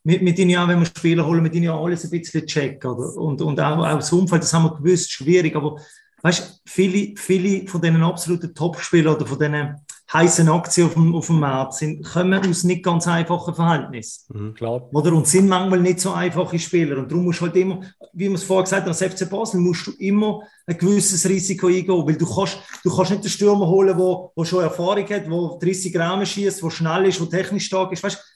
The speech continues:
Speaker 1: du musst irgendwann, musst sagen, okay, da gehe ich jetzt das Risiko ein.
Speaker 2: Absolut,
Speaker 1: Und,
Speaker 2: ja.
Speaker 1: und, und wenn du halt so viel Geld ausgibst und es funktioniert nicht, ja, dann, äh, ist Kritik natürlich riesig. Aber wenn du für hundert Millionen Spieler kannst holen, wenn nur zwei einschlagen,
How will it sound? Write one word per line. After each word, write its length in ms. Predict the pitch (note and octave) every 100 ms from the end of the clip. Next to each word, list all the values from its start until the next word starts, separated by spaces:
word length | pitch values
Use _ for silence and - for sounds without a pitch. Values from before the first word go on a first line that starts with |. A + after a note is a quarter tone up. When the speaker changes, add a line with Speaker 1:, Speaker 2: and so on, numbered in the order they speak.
| _
Speaker 1:
du 80 | F3
musst 160 | G3+
irgendwann, 380 | G3 G3+ G3 G3
musst 240 | F#3+ F3 -
sagen, 180 | F3
okay, 160 | E3 F#3
da 100 | F3+
gehe 200 | E3+ F3
ich 60 | F#3+
jetzt 200 | F#3+ -
das 140 | E3
Risiko 380 | F3+ F3 F3 F3
ein. 360 | F3 B2 - - A3
Speaker 2:
Absolut, 420 | A#2 - A2 G#2+
Speaker 1:
Und, 120 | E3
Speaker 2:
ja. 40 | -
Speaker 1:
und, 320 | F#3 E3 -
und 160 | F3 C#3+
wenn 160 | F#3
du 60 | F3
halt 160 | F3
so 80 | F3
viel 140 | D3 D#3
Geld 280 | F3 G3+
ausgibst 340 | A3 - F3+ E3
und 40 | D#3
es 20 |
funktioniert 540 | E3+ E3 - D3+ D3+
nicht, 520 | D#3 F#3+ F#3+ - - -
ja, 160 | B2 B2
dann, 220 | C#3 D#3+
äh, 360 | E3 E3 E3+
ist 260 | E3 E3+ -
Kritik 360 | F3 E3+ F3 F3
natürlich 340 | D#3+ E3 E3+
riesig. 380 | F#3 D#3 - -
Aber 220 | C3+ B2+
wenn 160 | D3 C#3+
du 100 | C#3+
für 160 | E3
hundert 260 | D3+ F3 F3
Millionen 380 | E3+ D#3 F3 F3+
Spieler 320 | - F3 G#3+
kannst 220 | A3 -
holen, 300 | F#3 F#3+ G3+ - _ _ _ _ _ -
wenn 160 | D#3+
nur 160 | G#3 G#3
zwei 340 | G#3 D#3+ F#3 A3
einschlagen, 720 | A3 - D#3 E3+ F#3+ -